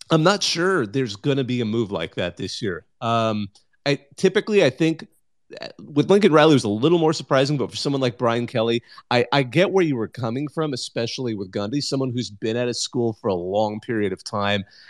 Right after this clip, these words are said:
and kind of feels like, "Okay, I'm not sure. This is, this is where I wanna kind of,"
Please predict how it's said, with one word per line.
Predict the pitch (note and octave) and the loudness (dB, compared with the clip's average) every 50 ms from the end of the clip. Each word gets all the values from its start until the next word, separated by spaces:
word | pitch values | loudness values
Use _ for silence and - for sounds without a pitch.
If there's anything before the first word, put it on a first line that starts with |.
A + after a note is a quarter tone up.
| - | -6
and | - A#2+ A#2 - | -4 -4 -4 -2
kind | - C#3+ C3+ C3 B2 | 2 4 4 6 6
of | A#2 | 4
feels | - C3+ B2 A#2+ A2+ G#2 | 4 6 4 6 6 4
like, | A2+ G#2+ - - | 2 0 0 2
"Okay, | A#2+ C3 A#2 - C#3 A#2+ | 0 0 0 2 2 2
I'm | A2 G#2+ A2 | 2 2 2
not | A2 G#2+ G#2 - | 2 2 0 0
sure. | - - - A#2+ G#2+ G#2 G#2 G2+ G#2 G2+ _ _ _ _ _ _ _ - | -2 -2 0 0 2 2 2 0 -2 -4 _ _ _ _ _ _ _ -4
This | C3 B2 A#2+ - | -2 -2 0 0
is, | C3 B2 G#2+ - - | 0 -2 -2 -2 -4
this | - B2+ B2+ - - | -4 -4 -4 -2 -2
is | A#2+ G#2+ | -4 -6
where | A2+ A2+ G2 | -4 -2 0
I | A#2+ | 0
wanna | A#2+ A#2+ A#2+ A2+ A2 | 2 2 2 0 0
kind | - - C3+ A#2+ G#2+ | -2 -2 -2 0 0
of," | G2+ G2 - | 0 -2 -4